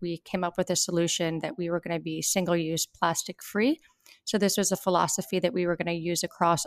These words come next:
all different channels of operations. So whether that be housekeeping or food,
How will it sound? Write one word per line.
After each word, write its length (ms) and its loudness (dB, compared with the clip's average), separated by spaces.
all 160 6
different 360 -2
channels 360 0
of 100 0
operations. 800 0
So 300 2
whether 220 8
that 200 0
be 100 0
housekeeping 800 0
or 100 4
food, 640 6